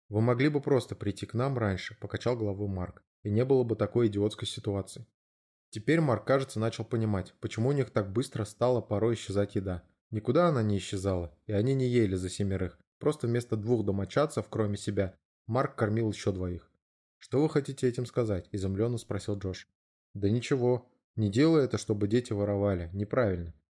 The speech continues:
И вообще, ситуация глупая», ответил Марк. «Вы позволите, но я отлучусь ненадолго». Марк быстрым шагом вышел из камеры,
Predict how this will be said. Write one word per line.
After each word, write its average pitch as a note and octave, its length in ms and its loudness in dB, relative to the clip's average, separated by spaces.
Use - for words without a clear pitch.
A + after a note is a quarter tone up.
И G#2 40 -4
вообще, A#2+ 360 2
ситуация B2 500 0
глупая», G2 360 -2
ответил A#2 340 -2
Марк. F#2 340 -4
«Вы G2+ 100 -6
позволите, B2 500 2
но G2+ 140 0
я A#2+ 100 2
отлучусь G#2+ 440 -2
ненадолго». F2+ 540 -6
Марк C#3 300 0
быстрым C3+ 300 -2
шагом C3+ 340 0
вышел A#2 320 0
из G#2+ 100 -2
камеры, F#2+ 480 -2